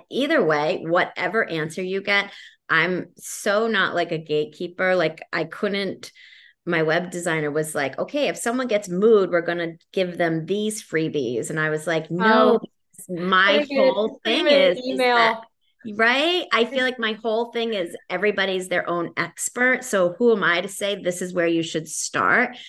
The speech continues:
Speaker 1: So, like, once you take the quiz, you're granted into this vault of, like, I don't know, eight or nine different freebies. Some of them are audio, some of them are workbooks, some of them are just P D Fs.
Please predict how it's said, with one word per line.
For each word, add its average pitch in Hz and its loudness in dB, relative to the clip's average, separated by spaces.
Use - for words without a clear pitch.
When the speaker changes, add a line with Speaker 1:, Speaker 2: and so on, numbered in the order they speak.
Speaker 1:
So, 185 2
like, 160 0
once 185 -6
you 180 0
take 165 -2
the 156 -4
quiz, 156 -2
you're 151 -2
granted 151 -4
into 151 -4
this 139 -4
vault 151 -4
of, 143 -8
like, 139 -6
I 147 -4
don't 147 -6
know, 151 -8
eight 151 2
or 151 0
nine 147 -2
different 143 -8
freebies. 113 0
Some 160 -2
of 160 -2
them 151 -2
are 135 -4
audio, 214 2
some 175 -8
of 160 -4
them 151 -6
are 135 -2
workbooks, 214 -4
some 165 -8
of 151 -4
them 147 -4
are 139 -4
just - -14
P - -12
D 151 -6
Fs. 208 -2